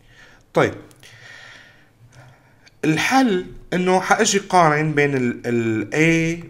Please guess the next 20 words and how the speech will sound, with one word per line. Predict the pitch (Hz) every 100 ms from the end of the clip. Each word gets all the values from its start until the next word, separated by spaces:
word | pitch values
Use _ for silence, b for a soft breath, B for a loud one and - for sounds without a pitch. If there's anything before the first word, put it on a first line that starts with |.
| 120
وال | 127 117
B. | 110 101 - - - _ - - - -
هي | 147
ال | 120
A | - 131 151
وهي | 156 127
ال | 107 95 92
B. | - - - B B B
حأجي | B 202 214 175
أضرب. | 131 110 98 - b b b b b b - - _ 214
أو | 247
فيني | 247 262 240
أعمل | 226 220
عملية | 170 175 190 175
توحيد | 143 - 156
مقامات | 131 127 120 120 120
بالمناسبة، | 107 104 104 117 - 117
كمان | 117 123 127
بيمشي | 110 104 104
الحال. | - -